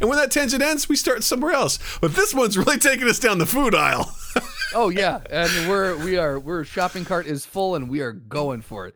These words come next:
Speaker 1: Yeah.
Speaker 2: This is turning into Diners, Drive-Ins, and Dives podcast, the last two episodes.
Speaker 1: Yeah.
Speaker 2: Yeah, you know what? You're right.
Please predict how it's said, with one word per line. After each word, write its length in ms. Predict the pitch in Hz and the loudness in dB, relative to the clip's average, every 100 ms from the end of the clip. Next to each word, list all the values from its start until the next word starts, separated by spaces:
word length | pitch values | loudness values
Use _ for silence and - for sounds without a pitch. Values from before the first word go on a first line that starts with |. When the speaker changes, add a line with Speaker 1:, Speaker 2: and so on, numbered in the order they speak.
| _ _ - | _ _ -4
Speaker 1:
Yeah. 160 | - | 0
Speaker 2:
This 80 | - | 0
is 80 | 208 | -2
turning 320 | - 202 190 | 0 0 0
into 180 | 180 165 | -4 -4
Diners, 380 | 160 151 160 156 | -2 0 0 -2
Drive-Ins, 420 | 180 151 151 151 | 0 0 0 -4
and 140 | 151 | -4
Dives 440 | 139 127 131 135 - _ _ _ - | -4 -2 -2 -6 -12 _ _ _ -16
podcast, 600 | - 160 147 - 131 123 | -6 -4 -4 -4 -6 -6
the 80 | 123 | -6
last 240 | 123 - | -8 -6
two 80 | 147 | -8
episodes. 280 | 127 135 120 | -6 -4 0
Speaker 1:
Yeah. 200 | 170 226 | 2 0
Speaker 2:
Yeah, 160 | 370 - - | -4 -8 -8
you 100 | 269 | -6
know 80 | 247 | 0
what? 160 | 285 247 | 0 0
You're 100 | 262 | -2
right. 260 | 285 247 | 0 -2